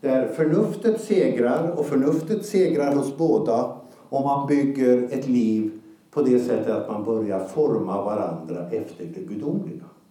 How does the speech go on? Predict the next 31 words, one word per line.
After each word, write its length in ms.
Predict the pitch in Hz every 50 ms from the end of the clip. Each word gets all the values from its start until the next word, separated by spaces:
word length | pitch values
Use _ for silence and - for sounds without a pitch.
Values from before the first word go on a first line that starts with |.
| _ _ - _ _ _ _
Det 80 | - 113
vill 80 | 110
säga 120 | 110 117 -
ett 140 | - - - - -
helt 460 | - 110 107 90 87 87 85 90 90 87
nytt 280 | - - - - -
liv. 240 | 113 127 165 - - - - - - _ _ _ _ _ _ _ _ _ _ _ _ _ _ _ _ _ _ _ _ -
Som 140 | 139 135 120
rör 200 | 120 117 110 -
sig 180 | - - 101
efter 280 | 101 101 - - - - -
helt 520 | - - 143 139 135 131 127 123 - -
andra 360 | - 127 120 104 101 101 101
parametrar 960 | - - - - - - 107 107 98 90 90 87 87 - - - - 85 85 - - - - - -
och 80 | 107 113
måttstockar. 580 | 160 156 156 - - 220 226 233 - - - - - - - - _ _ _ _ _ _ _ _ _ - - - _ _ _ _ - - - - - - - - - - - _ _ _
Och 260 | - - - - 147
jag 120 | 165 170 -
skulle 200 | - - 277 -
säga 220 | - 214 185 170
att 100 | 170 170
det 60 | 170
här 140 | 165 170 -
är 140 | - - -
utformat 760 | 226 247 - - - - - 202 247 285 294 294 269 196 175
och 60 | 175
beskrivet 600 | 165 185 185 175 214 220 254 294 285 277 254 -
också 460 | - - - - - 113 98 95 - - - - - -
som 200 | - 160 151 143
en 120 | 135 135
livspraxis, 1200 | 131 160 160 160 - - - - - - 127 123 123 - - - - - - - - - - -